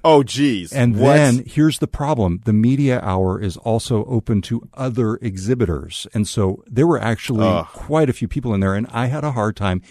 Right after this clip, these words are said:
Speaker 2: even during the media hour, getting access to games. So, uh, it, and I
Speaker 1: Fix
Speaker 2: realize
Speaker 1: this.
Speaker 2: I, yeah, I recognize that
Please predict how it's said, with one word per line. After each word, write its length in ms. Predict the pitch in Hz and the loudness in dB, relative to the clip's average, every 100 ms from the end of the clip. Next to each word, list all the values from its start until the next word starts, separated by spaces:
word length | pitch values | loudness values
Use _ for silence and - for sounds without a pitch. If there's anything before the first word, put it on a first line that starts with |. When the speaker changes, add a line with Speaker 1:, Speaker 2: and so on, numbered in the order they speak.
| _ - | _ -2
Speaker 2:
even 240 | 151 151 | 4 6
during 260 | 127 120 110 | 6 6 6
the 60 | |
media 460 | 107 160 135 87 82 | 4 2 2 0 -2
hour, 440 | 85 73 73 80 - _ _ _ 104 | -4 -4 -4 -6 -8 _ _ _ 0
getting 320 | 104 113 110 | 4 6 6
access 600 | 95 98 - 87 76 71 - | 4 0 -2 -2 -2 -4 -8
to 100 | 80 | -6
games. 520 | 76 65 - - - _ | -4 -6 -12 -16 -16 _
So, 320 | - 139 131 - - | 0 2 2 -4 -10
uh, 120 | 147 147 - | -6 -6 -8
it, 180 | - 170 | -12 -6
and 140 | 175 196 | -2 2
I 40 | |
Speaker 1:
Fix 80 | 190 | 4
Speaker 2:
realize 180 | 196 139 | 6 4
Speaker 1:
this. 460 | 170 107 - - 113 | 2 -2 -12 -10 -4
Speaker 2:
I, 160 | 110 110 | -4 -4
yeah, 220 | 123 76 - - | -6 -6 -8 -2
I 60 | 139 | 2
recognize 520 | 160 156 127 110 95 | 4 4 4 4 4
that 180 | 101 | 0